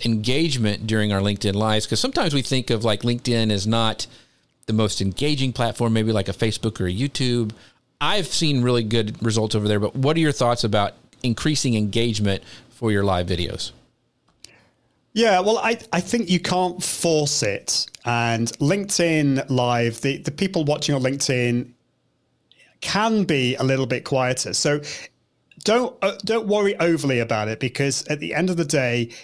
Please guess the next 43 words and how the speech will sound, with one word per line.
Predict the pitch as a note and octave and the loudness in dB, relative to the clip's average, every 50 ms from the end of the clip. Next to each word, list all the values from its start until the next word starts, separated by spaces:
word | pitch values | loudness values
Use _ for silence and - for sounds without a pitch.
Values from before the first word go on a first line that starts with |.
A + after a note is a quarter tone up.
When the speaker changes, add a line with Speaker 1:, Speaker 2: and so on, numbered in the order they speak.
| - - | -6 -4
Speaker 2:
if | D3+ C#3+ D3 | -4 -2 0
you're | E3 G3 G3+ G3+ | 0 2 2 2
being | F#3+ F#3+ F3+ E3+ | 2 2 0 0
consistent | F3 - D3+ D3 - - - E3+ D#3+ - - - C3+ A#2+ A2+ A2+ - - - - - - - - - - | 0 -2 -2 -2 0 0 0 0 0 -2 -2 0 0 0 0 -2 -4 -6 -8 -8 -12 -18 -20 -20 -6 -2
with | C3+ C3+ C3 B2+ C3 - - | 0 0 0 0 -2 -6 -4
your | B2+ B2 A#2 A2 - - _ _ _ _ | -2 -2 -2 -2 -4 -8 _ _ _ _
content, | - B2 B2 A#2+ A#2 - - A#2 G#2+ G#2+ G2+ - - | -4 -2 0 0 0 -2 -2 -2 -4 -6 -6 -6 -6
with | B2 - | -4 0
your | C3 A#2 | 0 0
lives, | A#2 A2+ G#2+ G#2+ G#2+ A2 G#2+ - - - - | 2 2 2 0 0 0 -2 -4 -4 -4 -2
and | B2+ B2+ B2+ | -2 0 0
if | C3 - | 0 0
you're | - C#3 C3 | 0 0 0
turn-, | - - - - D#3 D3+ D3 D3 | -2 -2 0 0 0 0 0 -2
turning | - - - F#3 F#3+ F#3 F3 D#3+ D3+ | -2 0 2 2 4 4 4 2 2
up | C#3 C3+ | 0 2
regularly | C3+ C3 B2+ A#2 A#2+ B2 A#2 A#2 A#2 A2+ A2+ A#2 A2+ A2 - - - - - - - _ - | 0 0 0 0 0 0 2 2 2 2 2 0 0 -2 -6 -10 -16 -16 -18 -20 -20 _ -4
and | D3 D3 D3 | 0 0 2
you're | C#3+ D3 C#3+ C#3+ | 2 2 2 2
engaging | C3 B2+ B2 - E3 E3 E3 E3 D#3 C#3 - C#3+ C3+ C3 C3 B2+ B2+ B2 A#2 A#2+ _ _ _ _ _ _ - | 0 -2 -2 -2 0 2 2 2 0 0 0 0 2 2 0 0 0 0 -2 -6 _ _ _ _ _ _ -8
with | C3 B2+ D3 C#3+ C#3+ - | -4 -2 0 0 0 -2
the | - C#3+ | -4 -4
comments | D3 - D#3 D3+ D3 C#3 B2+ B2+ C3+ - - - - - - _ - | -2 -2 0 0 0 0 0 -2 -2 -2 -2 -2 -2 -4 -6 _ -12
there, | B2+ A2+ A2+ C3 B2+ B2 B2+ C#3 F3 G3+ G#3 - - - - - - _ _ _ _ C3 A#2+ | -14 -4 -2 0 0 2 2 2 0 0 -2 -4 -8 -18 -20 -20 -20 _ _ _ _ -10 -2
then | - D3 D3 D3 D3 | 0 2 2 2 2
people | D3 D3 F3+ F3 F3 G#3 G#3 G#3+ F#3+ F#3+ - _ - E3 | 0 0 0 0 2 2 2 2 0 -2 -8 _ 0 0
over | F3 G3+ A3 | 2 2 2
time | A3 - - G3 G3 F#3 E3 C#3+ C3+ | 0 0 0 0 2 2 2 2 2
will | C#3+ C3+ C3+ C3 - - | 2 2 2 2 0 -2
have | C#3+ D3 | -2 -2
the | E3 D3+ | -4 -4
confidence | - - D#3 D#3+ D3 - C3 C3 C3+ B2 B2 A#2 - - | -2 -2 -2 -2 -2 -4 -2 -2 -2 -2 -2 -2 -4 -6
to | - - C3+ | -6 -6 -4
do | B2 F3+ G3 G3 | -2 -2 0 0
that. | D3 - - - - | -2 -4 -6 -6 -4
But | - F#3 F3+ | -4 -2 2
don't, | - C4 C4+ C4 | 2 0 2 2
don't | - B3 B3+ A#3+ G3 | 2 2 2 2 2
worry | G3 A3+ A#3+ A3+ A3+ A3 G#3+ | 2 2 4 4 4 2 2
if | G#3 G#3 | 0 0
people | F#3+ F#3+ F#3 F#3 E3+ | -2 0 0 -2 -2
don't | - - F3 G3 G3 F#3 | 0 0 0 0 0 -2
comment. | F#3+ - B2 A2+ G#2 G2 G2+ - - | -2 -2 -2 -2 -4 -6 -6 -8 -10